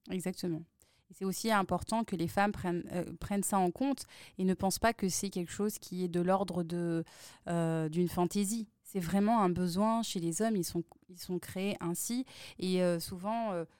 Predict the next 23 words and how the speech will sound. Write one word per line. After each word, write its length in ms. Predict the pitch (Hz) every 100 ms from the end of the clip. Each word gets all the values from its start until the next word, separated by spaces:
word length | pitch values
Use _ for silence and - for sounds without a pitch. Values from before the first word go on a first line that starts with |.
| _ _
bah, 140 | 165 165
les 140 | 175
femmes, 220 | 202 214
on 100 | 196
a 80 | 165
tendance 360 | 180 175 185 -
parfois, 380 | 170 - 208
surtout 240 | 208 185 196
avec 180 | 180 -
les 160 | 175 175
années, 260 | 185 240
à 100 | 208
dédramatiser 640 | 170 175 175 165 - 165 170
les 80 |
choses 320 | 160 196 214 196
en 80 | 175
se 40 |
disant, « 260 | 170 170 175
Bon, 180 | 160 170
bah, 120 | 170
c'est 120 | -
pas 100 | 165
grave. » 500 | 165 180 190 185